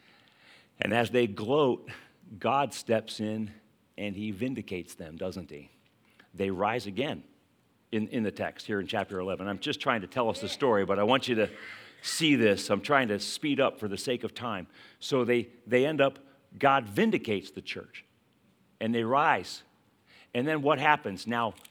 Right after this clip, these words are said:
I'll read this, chapter eleven, verse thirteen. "At that very hour, when the church rises, when God vindicates them, at that very hour, there was a severe earthquake, and a tenth of the city collapsed.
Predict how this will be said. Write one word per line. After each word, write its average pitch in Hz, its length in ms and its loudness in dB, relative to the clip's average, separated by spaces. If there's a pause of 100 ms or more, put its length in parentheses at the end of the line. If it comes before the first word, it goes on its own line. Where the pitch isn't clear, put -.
I'll 104 120 -2
read 107 240 -4
this, 104 340 -2
chapter 120 400 -2
eleven, 110 480 -2 (180)
verse 117 200 0
thirteen. 110 640 -4 (360)
"At 120 280 2
that 139 320 6
very 160 320 2
hour, 135 420 0 (800)
when 110 160 -4
the 110 100 2
church 143 480 -2 (200)
rises, 127 440 2
when 101 200 -4
God 123 260 0
vindicates 123 640 -2
them, 85 220 -12 (600)
at 120 220 -2
that 156 240 8
very 165 420 2
hour, 139 360 4
there 110 160 2
was 110 220 0
a 110 80 0
severe 180 520 2
earthquake, 101 640 0
and 107 140 -4
a 98 60 -4
tenth 180 400 -4
of 147 80 -2
the 131 80 -2
city 120 260 -4
collapsed. 85 560 -6